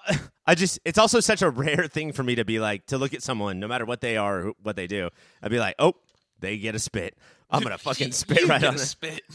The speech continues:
Speaker 2: You get a spit.
Speaker 1: Was that Oprah's lowest rated show?
Speaker 2: <laughs> Yeah, it's just fucking Ace Ventura two-ing on everybody.
Speaker 1: Mike, it's a bit of an important show. The end of the fucking world is over.
Speaker 2: Yes.
Speaker 1: And
Speaker 2: The end of the
Speaker 1: also,
Speaker 2: fucking world.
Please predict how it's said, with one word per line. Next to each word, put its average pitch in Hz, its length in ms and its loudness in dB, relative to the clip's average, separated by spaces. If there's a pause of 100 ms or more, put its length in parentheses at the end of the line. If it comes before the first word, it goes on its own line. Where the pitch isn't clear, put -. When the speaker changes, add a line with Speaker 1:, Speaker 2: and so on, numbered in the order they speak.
(100)
Speaker 2:
You 294 240 -6
get 175 180 -12
a 147 60 -16
spit. - 440 -10 (640)
Speaker 1:
Was 139 100 2
that 185 200 8
Oprah's 151 400 2
lowest 127 360 0
rated 123 260 -4
show? 120 260 2
Speaker 2:
<laughs> - 60 -10
Yeah, 202 540 0
it's - 200 -6
just - 340 -10
fucking 143 340 -10 (420)
Ace 151 220 -6
Ventura 160 480 -2
two-ing 156 420 -4
on 131 140 -6
everybody. 151 600 -8 (1120)
Speaker 1:
Mike, 175 300 6 (160)
it's - 260 6 (560)
a 196 100 10
bit 196 360 8
of 151 100 4
an 123 80 0
important 104 320 -4
show. 76 320 -6 (140)
The 139 160 2
end 165 80 2
of 160 40 0
the 147 60 -2
fucking 131 340 -2
world 92 220 -8
is 78 100 -14
over. 64 280 -16 (200)
Speaker 2:
Yes. - 460 -18 (500)
Speaker 1:
And 185 140 6
Speaker 2:
The 196 40 10
end 214 80 10
of - 100 4
the 208 80 6
Speaker 1:
also, 156 220 10
Speaker 2:
fucking 143 120 -6
world. 131 240 -10